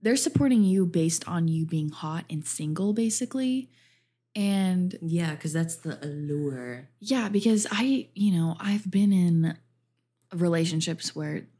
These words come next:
Speaker 1: social media is definitely very present, and it's just not good. It's not healthy for the relationship. It, it is really,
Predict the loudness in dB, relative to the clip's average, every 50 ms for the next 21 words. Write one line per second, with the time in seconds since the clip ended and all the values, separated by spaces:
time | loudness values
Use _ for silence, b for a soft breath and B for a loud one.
0 | _ _ -12 -8 -8 -6 -4 -2 0 0 0 0 0 -2 -2 -2 -2 -4 -6 -4
1 | -6 -6 -4 -2 -2 -2 0 0 -2 -2 -4 -4 -4 -2 -2 0 0 2 0 0
2 | -2 -4 -10 -10 -4 -2 0 0 0 0 0 -2 -2 -4 -6 -10 _ _ _ _
3 | _ _ _ _ _ _ _ _ _ -10 -8 -4 -4 -2 -2 -2 0 0 0 0
4 | 0 -2 -4 -2 0 0 2 2 0 -2 -2 -2 -2 -2 -2 -4 -2 -2 -4 -2
5 | -4 -6 -6 -4 -4 -4 -4 -4 -4 -4 -4 -4 -4 -4 -4 -4 -4 -6 -8 -10
6 | -12 -12 -18 _ -12 -8 -8 -8 -8 -10 _ _ _ _ _ _ _ _ -8 -4
7 | -2 -2 -2 -2 -4 -4 -2 0 0 2 2 2 0 0 0 -2 -6 -10